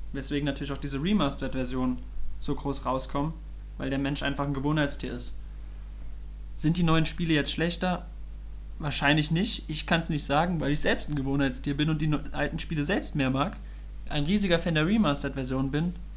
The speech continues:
wo ich natürlich auch meine, meinen Tipp, meine Idee an die ganzen Entwickler bringen würde. Ich finde einfach, wenn man ein Call of Duty macht, wenn man ein Diablo macht, dann sollte man den Namen nicht unbedingt beibehalten, wenn man das Gameplay komplett ändert,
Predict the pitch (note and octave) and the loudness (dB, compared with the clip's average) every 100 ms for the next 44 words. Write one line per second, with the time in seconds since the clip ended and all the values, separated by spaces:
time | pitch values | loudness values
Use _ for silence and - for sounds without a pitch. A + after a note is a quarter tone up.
0 | - C#3+ D3+ D#3 C#3+ C#3+ C#3 C3 C3 - | -4 -2 0 6 12 12 12 6 4 2
1 | - - - - - - - - C#3 C#3+ | -4 -8 -8 -10 -10 -10 -10 -4 2 4
2 | C#3+ C#3 C3+ - - C3+ C#3 C#3+ - G3 | 4 2 -2 -8 -4 0 2 2 2 0
3 | - - - - - - - C#3 C#3+ C#3+ | 0 -10 -10 -12 -12 -12 -2 4 6 6
4 | D3 D3 F#3+ F3 - - - - - C#3+ | 6 6 6 4 0 -8 -10 -10 -6 0
5 | C#3+ D3 D3 D3 D3+ F3+ D3+ C#3+ C#3+ C#3 | 4 4 4 2 2 2 2 2 2 2
6 | C#3+ D#3 - - - D3 - E3 D#3 D3+ | 2 0 -4 -10 -8 -6 -2 0 2 0
7 | D3+ D#3 D3+ - - - - D3 D3+ D#3 | 2 0 0 -4 -10 -10 -6 0 2 2
8 | C#3+ C#3+ D3 C#3+ C#3 C#3+ D#3 D#3+ D#3 - | 0 0 2 2 2 0 0 2 2 2
9 | D3 D3+ D3 C#3 C#3 D#3 D3+ C#3+ D#3 - | 2 2 2 2 2 2 2 0 0 -4
10 | - - C#3 D#3 D#3+ D3+ D3 - - - | -8 -4 0 0 2 0 0 -2 -6 -2
11 | C#3 C#3 D3+ E3 D#3 D3 D3 C#3 C#3 C#3 | 2 4 2 2 -2 0 2 2 2 2
12 | D3 C#3+ D3 C#3 C#3+ C#3 C3+ B2+ D3 D#3 | 2 2 2 0 0 0 0 0 0 0
13 | D#3 C3+ C#3+ C3+ C3 B2 C#3+ D#3 | 0 -2 -2 -2 -2 -2 -2 -2